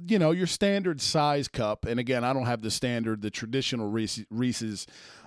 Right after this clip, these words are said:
uh, cups on mine either. But I, again, I'm a peanut butter guy, man. There's something about that, that top layer of peanut butter. It's almost fudge kind of texture-wise, uh,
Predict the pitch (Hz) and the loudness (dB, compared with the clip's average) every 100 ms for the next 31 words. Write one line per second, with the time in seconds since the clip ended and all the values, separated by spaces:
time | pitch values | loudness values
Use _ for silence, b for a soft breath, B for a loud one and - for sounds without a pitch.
0 | - 117 117 107 151 127 - 120 113 117 | -2 2 2 0 0 0 0 0 0 0
1 | 110 117 117 101 95 117 113 110 117 113 | 0 0 0 -2 0 0 0 0 0 -2
2 | - 127 131 123 135 - 160 156 117 135 | -4 -4 -2 -2 -4 -2 -2 0 0 0
3 | 120 123 120 117 117 113 110 - 165 - | 2 2 2 2 0 0 -2 0 0 2
4 | 151 123 135 131 135 120 113 b b b | 2 2 0 0 0 0 -2 b b b
5 | b b - 135 127 - - 147 160 147 | b b 0 4 4 0 -2 2 4 4
6 | 123 135 143 135 127 104 - - 147 135 | 2 4 4 4 2 -2 0 2 2 2
7 | 120 135 127 123 - 165 156 123 - - | 2 2 4 2 2 4 4 2 -2 0
8 | 143 143 143 135 - - - 151 147 - | 4 6 4 0 -4 -4 0 2 2 0
9 | 151 - - 135 131 131 131 127 110 - | -2 0 2 4 4 4 2 0 -2 -10
10 | b b b b - 123 117 110 107 | b b b b 0 2 4 2 0